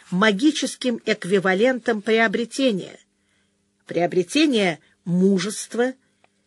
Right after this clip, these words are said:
если потребляло сердце храбреца, приобретение здоровья,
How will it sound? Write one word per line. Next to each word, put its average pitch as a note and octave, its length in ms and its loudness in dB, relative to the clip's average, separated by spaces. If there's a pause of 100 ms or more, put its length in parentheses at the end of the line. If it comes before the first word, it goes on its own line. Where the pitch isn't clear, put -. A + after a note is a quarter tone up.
(180)
если G#3 400 0
потребляло G#3 720 0
сердце G#3 500 -2
храбреца, F#3+ 800 0 (880)
приобретение C4+ 840 4
здоровья, A3+ 840 2